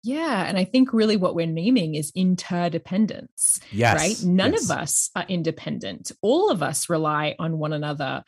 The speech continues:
Speaker 1: for food, shelter, love, belonging, community. And sometimes non-disabled folks can fool themselves for a little bit longer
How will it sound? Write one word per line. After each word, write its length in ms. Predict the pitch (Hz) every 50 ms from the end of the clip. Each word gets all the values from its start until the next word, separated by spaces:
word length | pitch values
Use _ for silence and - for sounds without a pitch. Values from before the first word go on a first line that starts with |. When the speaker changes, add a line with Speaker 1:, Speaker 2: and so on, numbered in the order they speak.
| _ - _ _
Speaker 1:
for 220 | - - - 170 151
food, 680 | - - - - 226 226 214 196 180 160 156 151 - -
shelter, 760 | - - - - 208 202 208 202 202 - 185 160 151 147 135 131
love, 640 | - 156 156 165 190 196 190 175 160 151 147 143 -
belonging, 840 | 156 151 147 156 156 170 190 196 185 175 160 156 151 147 147 147 147
community. 840 | - - 165 160 156 165 185 208 196 165 151 147 147 147 139 143 143 _ - - - - _ _ _ _
And 340 | 185 185 180 175 180 180 165
sometimes 1120 | - - - 226 233 262 277 277 269 - - 165 160 160 160 160 156 156 156 151 - - - _ _ _ _ -
non-disabled 840 | 185 180 180 180 190 226 247 247 240 - - 170 165 151 160 156 151
folks 520 | - - 151 147 147 143 - - - -
can 220 | - - 190 170 151
fool 320 | - - - 202 214 233
themselves 600 | 208 202 175 156 - - - 147 147 143 147 -
for 140 | - - 170
a 40 | 156
little 200 | 156 165 170 165
bit 160 | 170 - -
longer 560 | 156 151 143 143 147 160 165 202 233 311 359